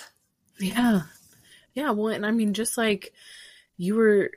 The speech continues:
um, you were telling me just about, like, your personal experience about, like, seeing the way that Christians act, and you're like, "Wait, I don't, I don't really know if I wanna be a part of that."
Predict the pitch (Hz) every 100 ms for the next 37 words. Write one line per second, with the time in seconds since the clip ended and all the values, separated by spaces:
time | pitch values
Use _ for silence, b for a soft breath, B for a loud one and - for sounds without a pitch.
0 | - 190 175 156 - 170 170 170 165 190
1 | 185 139 175 165 156 - - - - 156
2 | 160 123 - 151 139 160 165 - 165 -
3 | 160 143 - 156 170 156 143 135 131 131
4 | 123 - - 139 139 143 135 139 143 147
5 | 139 - - 151 - 123 127 151 175 -
6 | 135 143 131 123 104 131 156 127 143 185
7 | 196 - - 170 220 214 220 220 190 185
8 | 220 208 208 208 208 185 - 196 233 -
9 | 110 - -